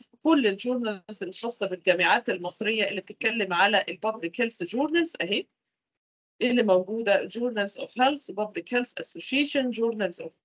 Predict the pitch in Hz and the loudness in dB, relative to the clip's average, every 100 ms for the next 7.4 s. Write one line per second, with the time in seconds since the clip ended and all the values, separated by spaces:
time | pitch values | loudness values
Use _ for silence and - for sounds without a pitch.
0 | _ - 240 - 214 - 226 226 160 214 | _ -6 -4 -4 -10 -8 -8 -8 -4 -4
1 | 214 196 - 320 320 - - - - 240 | -4 -6 4 4 4 -6 -18 -12 2 4
2 | 262 214 190 202 226 190 - - - - | 4 0 -2 -2 -4 -10 -8 -6 -6 -2
3 | 247 247 - _ 254 240 254 196 - 190 | -2 -2 -8 _ 4 6 6 0 0 0
4 | 208 226 214 208 220 208 180 214 180 185 | 0 -4 -4 -4 -2 -2 0 2 0 -2
5 | 151 - 233 233 165 180 190 208 214 220 | -10 -8 -6 -6 -6 -6 -8 -6 -6 -2
6 | 214 208 190 202 185 190 202 185 - 208 | -2 -4 -6 -4 -4 -4 -4 -6 -6 -6
7 | 196 190 190 | 0 0 0